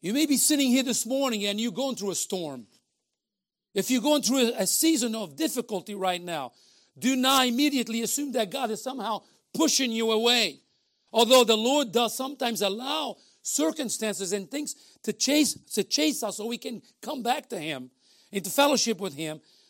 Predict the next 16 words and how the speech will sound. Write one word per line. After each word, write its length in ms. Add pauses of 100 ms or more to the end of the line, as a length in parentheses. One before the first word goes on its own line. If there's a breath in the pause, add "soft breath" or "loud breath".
(100)
Trials 440
often 300
come 320 (220 loud breath)
in 100
the 80
life 260
of 140
Christians 440
as 180
well. 380 (360 soft breath)
So 160
Jesus' 360
disciples 520
were 80
not 320
perfect, 460